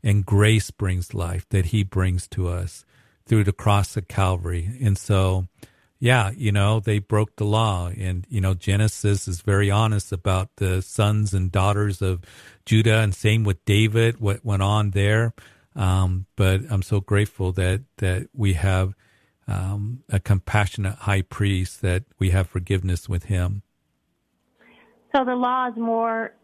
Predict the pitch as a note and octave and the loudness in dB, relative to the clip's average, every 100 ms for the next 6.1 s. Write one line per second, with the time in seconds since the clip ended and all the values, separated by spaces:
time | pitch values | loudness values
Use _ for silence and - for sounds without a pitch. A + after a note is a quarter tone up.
0 | _ - G#3+ G#3 G3+ G3 - _ _ _ | _ -4 0 0 -2 -4 -10 _ _ _
1 | _ _ _ _ _ G#3 A#3+ A3 G#3 F#3 | _ _ _ _ _ -4 -2 0 -4 -4
2 | F3+ G3 G3+ G#3+ G#3 F#3 F3+ - - F3+ | -4 -2 -2 -4 -4 -4 -4 -8 -4 -2
3 | F3 F3 - _ F#3+ G3 F#3 F3 D#3 - | -2 -6 -16 _ -10 -4 -4 -4 -6 -12
4 | _ _ _ _ _ _ _ _ A#3+ A#3 | _ _ _ _ _ _ _ _ -2 0
5 | A3 G3+ - F#3+ F3+ - - E3+ F3+ E3+ | -2 -6 -6 -4 -4 -8 -6 -6 -4 -6